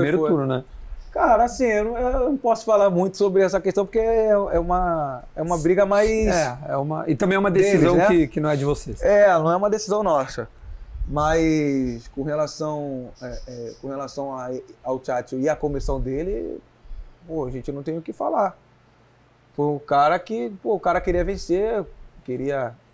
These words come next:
Speaker 2: queria ganhar junto com a gente e, e, e a sua comissão tinha uma amizade muito, muito boa, assim, com, com o grupo. É, a gente se dava muito bem, tanto que quando o, o, o Tchatcho foi embora
Speaker 1: Surpreendeu.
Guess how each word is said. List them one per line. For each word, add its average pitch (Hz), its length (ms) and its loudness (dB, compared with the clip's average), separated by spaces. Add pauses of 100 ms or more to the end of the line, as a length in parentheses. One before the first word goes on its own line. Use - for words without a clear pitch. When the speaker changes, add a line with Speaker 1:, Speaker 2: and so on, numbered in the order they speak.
Speaker 2:
queria 131 220 -2
ganhar 143 240 -2
junto 131 160 -8
com 131 80 -4
a 127 80 -2
gente 165 500 -4
e, 113 560 -6 (1040)
e, 120 920 -4 (120)
e 127 100 -6
a 117 60 -10
sua 139 160 -4
comissão 131 600 -4 (480)
tinha 139 160 -8
uma 139 120 -2
amizade 135 360 -2
muito, 131 680 -6 (580)
muito 123 220 -12
boa, 135 300 -2
assim, 135 220 -8
com, 123 240 -6
com - 140 -10
o 127 40 -4
grupo. 135 540 -2 (880)
É, 117 640 -4 (220)
a - 20 -18
gente 160 160 -6
se - 60 -4
dava 208 160 2
muito 220 200 -4
bem, 208 200 0
tanto 214 200 -2
que 277 320 -2
quando 269 240 -2
o, 262 200 -2
o, 208 260 -6 (120)
o - 100 -10
Tchatcho 185 240 0
foi 202 80 0
embora 185 480 0
Speaker 1:
Surpreendeu. 143 540 -2